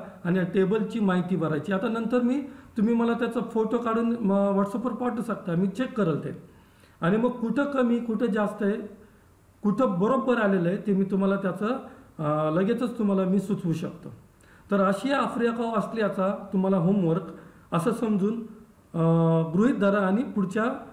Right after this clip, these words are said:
लेक्चरच्या वेळेस किंवा मग मला direct WhatsApp-वर किंवा phone करून त्याच्याबद्दलची माहिती द्या. जसं तुम्ही आता सायकोलॉजीच्या बऱ्याच जणांनी notes तयार केलेल्या आहेत,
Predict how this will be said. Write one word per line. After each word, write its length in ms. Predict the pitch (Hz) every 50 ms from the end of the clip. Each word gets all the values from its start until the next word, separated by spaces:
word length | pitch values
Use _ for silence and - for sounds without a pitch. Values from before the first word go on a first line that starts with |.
| - - - - -
लेक्चरच्या 580 | 160 160 185 190 - - 247 247 240 240 233
वेळेस 200 | 214 226 226 226
किंवा 240 | - - 220 220 226
मग 220 | 233 233 240 247 226
मला 220 | 208 208 208 220 240 254 202 170
direct 480 | 185 190 196 247 247 - - - -
WhatsApp-वर 440 | 185 165 165 - - 208 196 240 -
किंवा 240 | - - 196 202 202
phone 340 | 202 - 190 180 185 180 180
करून 200 | 208 190 220 196
त्याच्याबद्दलची 720 | 190 165 - 185 165 160 170 156 170 165 165 165 - 254 - - - - - - - -
माहिती 320 | 190 190 180 160 - 165
द्या. 120 | 143 160
जसं 220 | 156 185 190 - -
तुम्ही 200 | - 233 220 220
आता 120 | 214 240
सायकोलॉजीच्या 800 | 226 233 226 214 202 - 240 233 233 196 226 - - 233 233 233 226 - - - - - -
बऱ्याच 200 | 180 202 233 196
जणांनी 560 | 202 226 233 233 226 233 233 240 233 220 220 214
notes 280 | 240 269 247 - -
तयार 160 | 226 202 190
केलेल्या 360 | 170 - 180 165 156 139 127 120
आहेत, 120 | 117 -